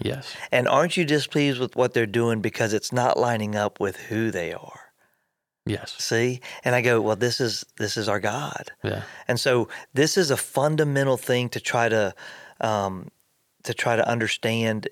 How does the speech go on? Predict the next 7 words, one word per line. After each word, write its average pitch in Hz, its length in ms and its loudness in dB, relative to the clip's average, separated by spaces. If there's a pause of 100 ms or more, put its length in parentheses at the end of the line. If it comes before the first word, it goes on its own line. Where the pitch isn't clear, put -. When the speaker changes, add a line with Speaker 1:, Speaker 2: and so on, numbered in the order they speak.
Speaker 2:
in 113 180 -2
our 107 220 2
belief 110 340 0
system 101 460 -4
so 117 200 0
that 110 200 2
we, 131 560 -2